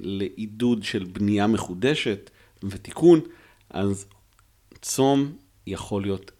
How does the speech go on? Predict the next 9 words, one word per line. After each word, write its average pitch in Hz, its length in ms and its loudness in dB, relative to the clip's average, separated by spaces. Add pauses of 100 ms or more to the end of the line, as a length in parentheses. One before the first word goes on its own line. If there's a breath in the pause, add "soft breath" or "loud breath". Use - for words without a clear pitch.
גם 104 240 0
כן 113 240 -2
מאוד 104 360 -2
מאוד 98 340 -2
משמעותי 92 800 -4 (440 soft breath)
בריפוי 101 560 -2
שלכם. - 380 -8 (640 soft breath)
אז, 85 480 -6
אה, 80 220 -4